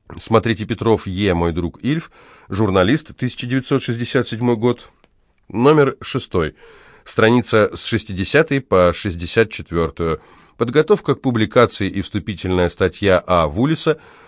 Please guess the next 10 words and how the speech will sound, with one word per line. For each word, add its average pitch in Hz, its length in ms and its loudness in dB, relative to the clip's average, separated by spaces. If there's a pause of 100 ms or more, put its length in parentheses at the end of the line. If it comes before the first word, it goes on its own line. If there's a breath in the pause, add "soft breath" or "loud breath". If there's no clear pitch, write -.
(200 soft breath)
Подробнее 165 480 4
смотрите 127 440 2
Одесский 101 540 0
М 82 160 2
П 85 200 -2
Фельдман 80 600 -4
Д 82 200 0
М, 143 360 2
"История 107 420 -2
легенды", 120 640 0